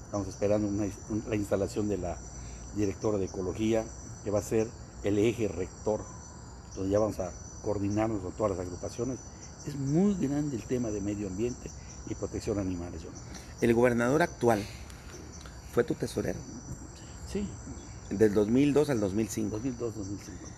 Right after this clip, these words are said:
Speaker 2: Y fue tu sucesor en la presidencia municipal.
Speaker 1: Por supuesto.
Speaker 2: En, en Playa del Carmen, Solidaridad. ¿Cómo es tu relación con él?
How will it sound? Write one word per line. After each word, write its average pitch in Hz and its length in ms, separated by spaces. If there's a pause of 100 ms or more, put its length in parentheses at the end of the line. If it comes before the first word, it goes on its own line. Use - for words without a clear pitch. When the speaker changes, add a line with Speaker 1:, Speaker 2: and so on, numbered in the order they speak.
(320)
Speaker 2:
Y 113 160
fue - 160
tu 165 120
sucesor 120 520
en 143 80
la 95 80
presidencia 107 480
municipal. 104 480
Speaker 1:
Por 123 80
supuesto. - 240 (720)
Speaker 2:
En, 98 140 (160)
en 95 140
Playa 101 180
del 101 80
Carmen, - 160
Solidaridad. 110 380 (1160)
¿Cómo 165 180
es 165 60
tu 147 100
relación 117 400
con 107 180
él? 95 60